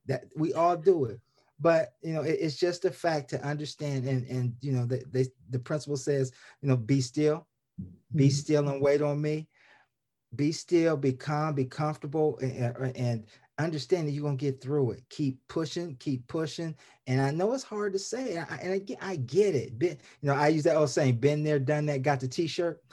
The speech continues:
Speaker 2: Yeah.
Speaker 1: I get it. I get it. Just hold on. It, it, it's going to, it's going to eradicate. It's gonna leave, and you'll be a better man, woman once you're done. You truly
Speaker 2: Yeah.
Speaker 1: will be.
Speaker 2: Yeah. I mean, there's, there's so much in there that I wanna kind of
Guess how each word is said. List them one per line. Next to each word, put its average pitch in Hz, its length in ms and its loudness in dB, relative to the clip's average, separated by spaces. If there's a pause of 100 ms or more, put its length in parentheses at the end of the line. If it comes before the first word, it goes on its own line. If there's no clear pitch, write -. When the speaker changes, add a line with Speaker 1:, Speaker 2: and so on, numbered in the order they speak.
(140)
Speaker 2:
Yeah. 165 200 6
Speaker 1:
I 139 80 6
get 151 320 4
it. 123 80 -2 (360)
I 147 140 2
get 151 380 -2
it. 120 160 -2 (200)
Just 127 200 4
hold 165 420 2
on. 123 320 0 (320)
It, 135 160 2
it, 165 160 0
it's 170 140 -2
going 175 240 -2
to, 143 100 -10
it's 147 140 -4
going 180 280 -6
to 175 160 -2
eradicate. 165 520 -2
It's 143 100 -4
gonna 170 280 -10
leave, 165 400 -4 (280)
and 131 160 2
you'll 139 140 4
be 127 140 6
a 113 60 0
better 123 300 0
man, 123 500 0
woman 117 480 -4
once 110 300 -10
you're 107 80 -8
done. 98 380 -12 (240)
You 120 160 2
truly 110 320 -4
Speaker 2:
Yeah. 110 60 -8
Speaker 1:
will 131 180 -2
be. 127 200 -14 (540)
Speaker 2:
Yeah. 160 300 0 (560)
I 226 80 8
mean, 214 520 6 (1000)
there's, 226 300 4 (260)
there's 208 240 6
so 226 180 8
much 226 280 4
in 214 120 6
there 196 200 8
that 190 120 8
I 185 80 10
wanna 180 320 6
kind 165 180 -2
of 147 160 -2